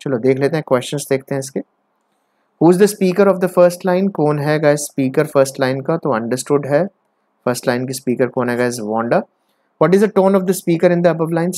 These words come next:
टोन क्या है? क्या वो ह्यूम-, बेइज्जती कर रही है? No। गलती मान रही है? नहीं। खुद की गलती क्यों मानेगी? She was humiliated। रिफ्रेन कर रही है, बचने की कोशिश कर रही है? नहीं, गाइस, none of these। उसकी जो टोन है, she is very polite, she is very humble।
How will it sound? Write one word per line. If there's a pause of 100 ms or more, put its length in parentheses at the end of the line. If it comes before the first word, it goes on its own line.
टोन
क्या
है?
क्या
वो
ह्यूम-,
बेइज्जती
कर
रही
है?
No। (640)
गलती
मान
रही
है?
नहीं।
खुद
की
गलती
क्यों
मानेगी?
She
was
humiliated। (500)
रिफ्रेन
कर
रही
है,
बचने
की
कोशिश
कर
रही
है?
नहीं,
गाइस,
none
of
these। (120)
उसकी
जो
टोन
है,
she
is
very (100)
polite, (720)
she
is
very
humble।